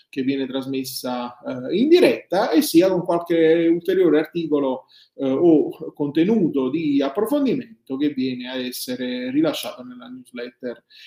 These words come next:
Eh, anche chi non, eh, fosse su LinkedIn può ricevere la newsletter. Ho creato un form di Google su cui,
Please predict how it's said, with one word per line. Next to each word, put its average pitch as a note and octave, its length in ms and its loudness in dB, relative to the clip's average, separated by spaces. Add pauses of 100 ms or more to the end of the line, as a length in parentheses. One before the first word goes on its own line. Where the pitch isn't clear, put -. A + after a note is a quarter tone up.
(120)
Eh, D3+ 180 2
anche A#3 320 4
chi F3+ 420 2
non, E3 500 0
eh, C#3+ 640 -2
fosse E3+ 300 2
su B3+ 160 0
LinkedIn G#3 520 0
può D3+ 100 2
ricevere D3 400 2
la D3+ 140 -4
newsletter. E3+ 580 -2
Ho C#3+ 80 -10
creato D3 300 -2
un D3 100 -4
form D3+ 320 -2
di D3 140 0
Google C4+ 560 2
su - 220 -8
cui, C#3 380 4